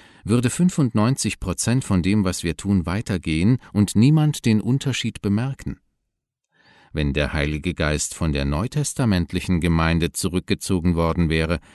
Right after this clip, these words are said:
hätte fünfundneunzig Prozent von dem, was sie taten, aufgehört, und jeder hätte den Unterschied bemerkt.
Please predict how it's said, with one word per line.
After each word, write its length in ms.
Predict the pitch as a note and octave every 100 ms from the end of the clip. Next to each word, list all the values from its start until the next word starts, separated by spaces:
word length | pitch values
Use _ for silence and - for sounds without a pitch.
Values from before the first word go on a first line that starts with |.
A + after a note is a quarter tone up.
| - _ _ _
hätte 300 | G#2+ - G2+
fünfundneunzig 840 | A2+ F#2+ G2+ E2+ E2+ E2+ - -
Prozent 460 | - F2 - E2+ -
von 160 | F2
dem, 200 | E2 D#2+
was 140 | D#2+ -
sie 120 | D#2
taten, 360 | - D#2 -
aufgehört, 880 | - F2+ G#2 - D2+ D2+ C#2+ - - _ _ _ -
und 220 | D#2 -
jeder 460 | G2+ F#2+ C#2+ A#1+ -
hätte 320 | D#2 - C2
den 200 | B1 B1+
Unterschied 600 | D2 C#2+ D2 - A#1 -
bemerkt. 580 | B1+ A#1+ A1 - -